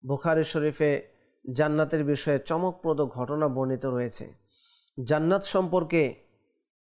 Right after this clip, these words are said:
প্রিয় নবী সাল্লাল্লাহু আলাইহি ওয়াসাল্লামের অনেক বাণী রয়েছে, জান্নাতে যাওয়ার মতো অনেক আমল রয়েছে, জান্নাতের অনেক নাজ নেয়ামত রয়েছে, যেগুলো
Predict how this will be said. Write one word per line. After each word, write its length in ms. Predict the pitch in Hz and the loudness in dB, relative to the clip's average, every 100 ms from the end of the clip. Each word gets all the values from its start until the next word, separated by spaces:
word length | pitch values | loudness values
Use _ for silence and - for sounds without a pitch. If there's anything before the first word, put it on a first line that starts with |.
| _ _ _ | _ _ _
প্রিয় 140 | 175 | 2
নবী 200 | 160 156 | 4 4
সাল্লাল্লাহু 560 | 180 185 170 170 170 165 | 4 2 2 4 2 2
আলাইহি 400 | 147 160 170 160 | 2 2 0 0
ওয়াসাল্লামের 420 | 165 160 160 160 | -2 0 2 2
অনেক 240 | 160 156 120 | 2 2 0
বাণী 280 | 123 151 | 0 2
রয়েছে, 460 | 180 151 127 - - - _ _ _ _ _ - 123 | 2 2 0 -4 -12 -20 _ _ _ _ _ -12 -2
জান্নাতে 480 | 143 147 160 160 131 | 0 0 0 0 0
যাওয়ার 300 | 127 135 156 | 0 2 0
মতো 200 | 151 151 | 0 0
অনেক 240 | 143 139 | 0 -2
আমল 340 | - 131 160 190 | -4 -2 -2 -2
রয়েছে, 420 | 160 120 - - - _ _ _ _ _ _ 127 | -2 -2 -4 -12 -14 _ _ _ _ _ _ -2
জান্নাতের 480 | 147 165 175 175 | 2 4 2 4
অনেক 220 | 180 180 160 | 4 4 2
নাজ 520 | 131 131 147 170 147 | 2 2 2 2 0
নেয়ামত 480 | 139 139 160 208 208 160 | 2 4 4 4 2 2
রয়েছে, 460 | 135 117 - 95 - _ _ _ 131 | 2 2 -8 -12 -20 _ _ _ -8
যেগুলো 400 | 120 139 143 147 | -2 0 2 0